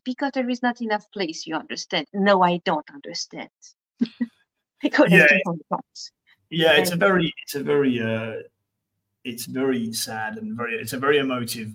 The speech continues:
Speaker 2: world. And, and I, and, you know, the reason why I decided to go down the route of education is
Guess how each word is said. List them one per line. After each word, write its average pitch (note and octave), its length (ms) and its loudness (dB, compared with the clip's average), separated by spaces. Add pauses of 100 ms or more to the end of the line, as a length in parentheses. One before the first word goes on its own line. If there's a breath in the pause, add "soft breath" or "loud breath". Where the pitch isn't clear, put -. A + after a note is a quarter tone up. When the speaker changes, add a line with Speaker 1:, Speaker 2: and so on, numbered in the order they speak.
Speaker 2:
world. A#2 360 -2
And, G#2+ 320 -6
and A#2 120 -8
I, A2+ 180 -8
and, A2+ 240 -6 (280)
you B2 120 -6
know, A2 100 -4
the B2+ 80 -10
reason A#2+ 320 -6
why A2+ 100 -4
I A2+ 40 -2
decided A2 380 -6
to A#2 100 -10
go A#2 340 -6 (160)
down A#2+ 260 -6
the A2 80 -4
route A2+ 220 -8
of A#2 80 -10
education A#2 520 -8
is G#2+ 300 -10